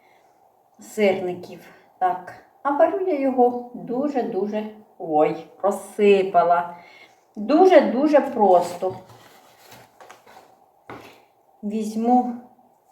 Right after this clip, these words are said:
дві. Ой, ой, ой, ой, ой, акуратно. Візьму три столових ложки з верхом крохмалю, тому що я хочу, щоб він був густим.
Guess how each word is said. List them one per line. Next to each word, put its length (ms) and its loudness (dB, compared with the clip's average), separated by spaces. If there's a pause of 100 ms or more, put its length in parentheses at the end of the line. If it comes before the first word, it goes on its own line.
(120)
дві. 580 -6 (2250)
Ой, 300 -12
ой, 300 -8
ой, 280 -10
ой, 360 -12
ой, 280 -6
акуратно. 920 -6 (1600)
Візьму 360 6
три 180 4
столових 500 4
ложки 540 -2 (260)
з 220 -10
верхом 540 2
крохмалю, 760 -4
тому 340 -6
що 100 -10
я 200 -2 (100)
хочу, 340 0
щоб 200 -12
він 240 -6
був 340 -4
густим. 880 -8